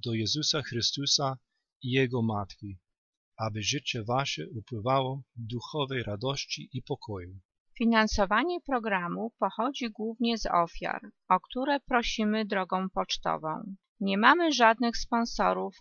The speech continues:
Speaker 2: ani specjalnych funduszy. Polegamy całkowicie na waszej ofiarności. Wspierajcie nas modlitwą i ofiarą. Piszcie do nas. Godzina różańcowa ojca Justyna,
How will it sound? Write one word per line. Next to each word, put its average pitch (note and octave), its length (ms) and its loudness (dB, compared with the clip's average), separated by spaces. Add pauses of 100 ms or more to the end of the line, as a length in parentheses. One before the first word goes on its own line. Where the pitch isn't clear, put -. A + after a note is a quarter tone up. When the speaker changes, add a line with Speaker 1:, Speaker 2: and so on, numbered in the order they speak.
Speaker 2:
ani G3+ 260 2
specjalnych F3+ 840 -2
funduszy. E3+ 760 -4 (720)
Polegamy G3+ 640 4
całkowicie G3+ 840 -2
na B3+ 220 2
waszej G3+ 440 2
ofiarności. G3 1080 -2 (280)
Wspierajcie B3 760 2
nas A#3 320 2
modlitwą A#3 800 0
i A#3 140 -4
ofiarą. G3 760 -4 (720)
Piszcie C4 460 0
do F3 240 0
nas. - 440 -8 (540)
Godzina G#3+ 560 2
różańcowa G3 840 0
ojca G3 380 -2
Justyna, F3 800 -8